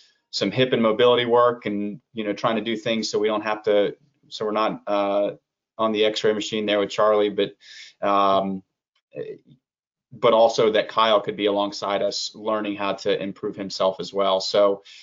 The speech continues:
it's, it's, it's conversations around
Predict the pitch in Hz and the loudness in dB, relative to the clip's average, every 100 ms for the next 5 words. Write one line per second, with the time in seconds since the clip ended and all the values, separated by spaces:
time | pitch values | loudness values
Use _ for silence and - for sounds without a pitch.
0 | - - - 123 - - 127 - - - | -20 -20 -4 -4 -2 0 0 -2 -8 -6
1 | 123 120 - 147 147 131 - 117 120 117 | -4 -4 0 0 2 2 2 0 0 -2
2 | 107 107 107 104 104 101 98 | 2 2 2 2 2 0 -6